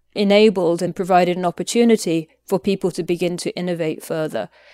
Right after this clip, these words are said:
So there was a beginning, there was a nascent work that focused on solar lanterns, and particularly very low wattage L E D lights combined with a two to three watt solar panel that provides for basic lighting and in some cases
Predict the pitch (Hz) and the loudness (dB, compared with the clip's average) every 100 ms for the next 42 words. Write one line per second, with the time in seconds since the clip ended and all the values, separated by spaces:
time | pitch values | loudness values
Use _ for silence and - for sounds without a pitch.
0 | - - 202 190 185 180 180 175 170 196 | -6 0 2 4 2 4 0 0 -2 0
1 | 214 226 226 214 170 165 170 175 190 - | 2 4 4 2 2 0 -2 -2 -2 -2
2 | 196 - 185 175 170 175 147 - 180 175 | -6 -4 0 0 0 -2 -4 -4 -4 -4
3 | 165 - 170 165 - - 190 170 160 160 | -6 -4 -4 -4 -10 -6 0 0 2 0
4 | 165 180 269 294 285 - _ _ _ _ | -2 -4 -2 -2 -4 -8 _ _ _ _
5 | - 175 196 - 202 - 185 175 175 175 | -8 -6 -4 -4 -6 -4 -2 -2 -2 0
6 | 185 180 180 175 175 180 - 180 165 165 | 2 2 2 2 2 0 0 -6 -4 -4
7 | 170 170 185 190 185 175 - - 175 170 | -2 -2 -2 0 2 2 0 -6 -8 -4
8 | 170 170 170 165 160 139 165 190 185 165 | -2 -2 -4 -6 -4 -4 -4 -8 -6 -10
9 | - 165 170 175 - - - _ - - | -8 -6 -2 -2 -4 -6 -14 _ -10 0
10 | 175 170 165 175 190 180 170 - - 160 | 2 2 0 -4 -2 -4 -2 -4 -6 -4
11 | 165 165 160 - 160 160 180 170 - - | 0 0 -2 -4 -2 0 0 -2 -4 -2
12 | 170 180 - 196 196 196 - 165 160 165 | 2 2 0 -4 -4 -8 -8 -8 -8 -10
13 | 165 175 185 175 - 165 - 165 | -10 -6 -2 -4 -4 -6 -6 -8